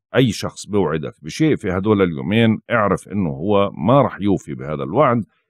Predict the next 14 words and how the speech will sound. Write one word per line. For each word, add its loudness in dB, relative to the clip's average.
كثير 2
من 4
الأمور 4
رح 2
تتأخر -4
ورح -4
تتعطل -4
وما 2
رح -2
تمشي، 0
عصبيتك 0
وطاقتك -2
ب-، 2
بالنازل، 2